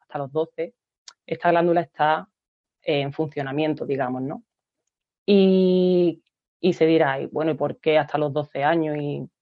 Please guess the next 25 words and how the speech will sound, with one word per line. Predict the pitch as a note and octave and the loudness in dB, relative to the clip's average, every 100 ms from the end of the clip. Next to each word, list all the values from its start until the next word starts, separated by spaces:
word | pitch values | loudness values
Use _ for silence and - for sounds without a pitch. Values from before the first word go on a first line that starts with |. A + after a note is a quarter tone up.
| - | -10
no | D3+ D3 C#3+ | -6 -4 -4
más | C#3 C3+ | -6 -8
allá?". | C3 F#3 - _ _ _ _ _ _ _ _ - | -8 -8 -10 _ _ _ _ _ _ _ _ 2
Pues | F#3+ F#3 F3 E3+ | 6 8 8 4
sí, | - G3+ | 2 -2
sí, | - D#3+ C#3 | -2 -6 -4
más | D3+ E3 | -4 -2
allá | D#3 F3+ | 0 0
sí. | - G#3 _ _ _ _ _ _ _ _ _ _ | -4 -18 _ _ _ _ _ _ _ _ _ _
Pero | F#3 F3 | 2 4
¿qué | F3 | 2
pasa? | F3+ G3 - B2+ - _ | 0 0 -2 -14 -14 _
Que | - E3+ | 0 0
entre | E3 D#3+ | 2 0
los | E3 E3 - | -2 -2 0
cero | G3 D#3+ A#2 - _ | 2 2 -2 -8 _
y | - D#3+ | -6 2
los | D#3+ D#3 D3 | 2 2 -2
siete | - F#3+ F#3+ | -2 -2 2
años, | G3 G3 F3 F#3 - _ - | 0 0 -2 -2 -8 _ -2
eh, | E3 D#3 D3 D3 D3 C#3+ C#3 C#3 - - _ _ _ _ _ - | 0 2 0 -4 -4 -4 -6 -8 -10 -14 _ _ _ _ _ -4
ese | F3 - F#3 | -4 -2 0
niño | F#3 G#3 F#3 E3+ - - | 2 4 2 0 -6 -4
que | D#3 | 0
nace, | E3+ F#3 - E3+ | 0 -2 -4 -6